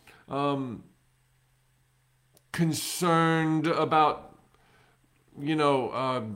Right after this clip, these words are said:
spinning too many plates or being overwhelmed with tasks? Do you see a pattern?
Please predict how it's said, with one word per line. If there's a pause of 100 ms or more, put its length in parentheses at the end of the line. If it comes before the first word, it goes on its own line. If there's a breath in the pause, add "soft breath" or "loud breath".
(140)
spinning
too
many
plates
or
being
overwhelmed
with
tasks? (440 loud breath)
Do
you
see
a
pattern?